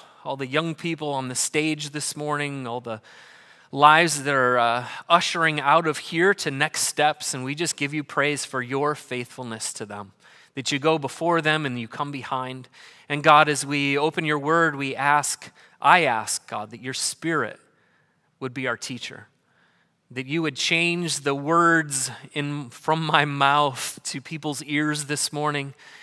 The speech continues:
and that your Spirit would lead us and guide us and admonish us and teach us and encourage us where we need it.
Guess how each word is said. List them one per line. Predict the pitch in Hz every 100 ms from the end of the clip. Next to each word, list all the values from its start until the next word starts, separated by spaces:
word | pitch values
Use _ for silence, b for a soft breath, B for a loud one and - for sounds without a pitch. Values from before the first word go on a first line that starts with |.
| B B
and | 127
that | 127
your | 143
Spirit | 127 - 151 156 147 123
would | 117
lead | 123 139 131
us | 117 -
and | 117 113
guide | 120 123 123
us | 113 - -
and | - 107
admonish | 110 120 131 127 -
us | 110 -
and | 107
teach | - 165 147 -
us | 110 - - B B B
and | 127
encourage | 120 - 135 127 113
us | 107 -
where | 123 113
we | 113
need | 113 110
it. | 104